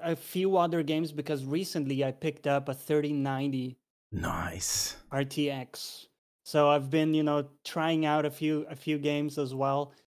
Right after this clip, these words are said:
Speaker 1: Uh, I'm also now, like, replaying a little bit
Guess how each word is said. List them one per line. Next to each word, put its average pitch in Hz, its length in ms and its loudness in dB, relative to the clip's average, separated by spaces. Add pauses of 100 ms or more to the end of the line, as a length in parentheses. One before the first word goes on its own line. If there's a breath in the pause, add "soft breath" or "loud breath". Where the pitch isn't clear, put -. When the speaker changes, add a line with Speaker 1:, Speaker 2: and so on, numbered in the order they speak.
Speaker 1:
Uh, 143 180 -2
I'm 160 160 0
also 170 260 2
now, 156 260 2
like, 147 220 2 (120)
replaying 151 500 0
a 151 40 2
little 147 220 2
bit 143 240 4